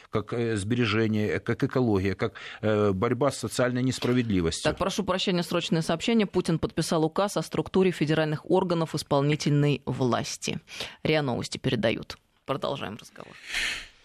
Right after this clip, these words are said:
Speaker 1: Ну и вот, и вопрос решается таким образом. Вот есть у нас масса людей, которые, в принципе, институт истории, те люди, которые по направлению, вот наша дореволюционная история, как хотите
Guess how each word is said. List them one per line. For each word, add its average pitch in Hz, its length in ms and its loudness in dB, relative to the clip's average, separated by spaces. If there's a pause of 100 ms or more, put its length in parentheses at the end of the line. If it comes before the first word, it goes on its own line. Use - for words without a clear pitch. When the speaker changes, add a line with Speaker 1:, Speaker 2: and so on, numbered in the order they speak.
(260)
Speaker 1:
Ну 165 100 2
и 254 80 4
вот, 247 280 2 (260)
и 151 260 4
вопрос 156 420 0
решается 147 480 0
таким 135 320 0
образом. 80 380 -2
Вот 135 160 0
есть 127 200 2
у 98 40 0
нас 98 260 -2
масса 101 420 0
людей, 73 380 -2 (240)
которые, 90 460 -2
в - 60 -20
принципе, 104 600 -2 (320)
институт 143 480 0
истории, 80 540 -2 (1080)
те 147 140 2
люди, 190 240 -4
которые 123 340 2
по 127 140 0
направлению, 110 500 2
вот 185 160 2
наша 147 240 0
дореволюционная 95 720 0
история, 69 380 -4
как - 180 -6
хотите - 420 -10